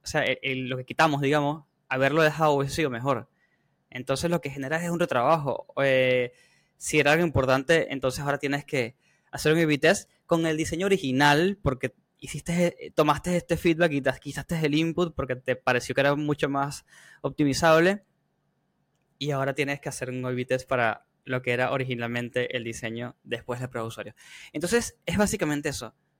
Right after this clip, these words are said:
No optimicemos cosas que no han salido a la calle.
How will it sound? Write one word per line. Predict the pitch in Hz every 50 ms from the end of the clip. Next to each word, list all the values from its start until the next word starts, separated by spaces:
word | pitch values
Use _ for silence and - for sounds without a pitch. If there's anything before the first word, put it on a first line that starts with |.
| _ _ -
No | 147 156 175 190 220 277 - -
optimicemos | 151 135 - 156 147 143 - - 156 160 170 - -
cosas | - _ - 165 156 - 175 160 -
que | - 135
no | 131 131
han | 131
salido | - - 147 147 156
a | 135
la | 127
calle. | 123 143 135 120 113 117